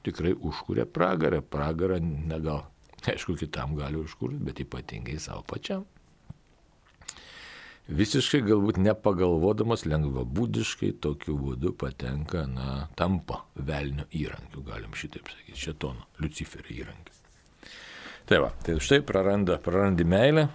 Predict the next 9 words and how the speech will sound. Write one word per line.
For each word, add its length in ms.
ir 160
teisingumą, 760
nes 260
kas 240
yra 160
at-, 220
a, 160
centras, 640
šaltinis 880